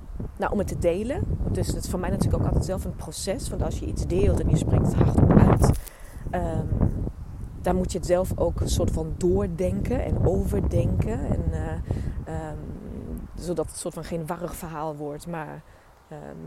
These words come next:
duidelijkheid. En, ehm, dus ik denk dat dat voor mij nu heel erg goed is. En, eh,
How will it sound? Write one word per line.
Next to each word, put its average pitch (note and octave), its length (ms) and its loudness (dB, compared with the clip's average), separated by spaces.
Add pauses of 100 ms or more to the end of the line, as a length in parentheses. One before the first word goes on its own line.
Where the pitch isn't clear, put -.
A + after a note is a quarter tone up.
duidelijkheid. G#3 840 -8 (760)
En, F#3 340 0
ehm, E3+ 340 -6 (520)
dus G3+ 100 -4
ik - 60 -4
denk F#3 140 2
dat F3+ 100 -2
dat F3+ 140 -4
voor E3 100 -2
mij F3 180 -2
nu B3 100 0
heel B3+ 120 -2
erg A#3+ 120 -8
goed - 180 -12
is. - 200 -10 (300)
En, C#4 380 -6 (200)
eh, A3 100 -10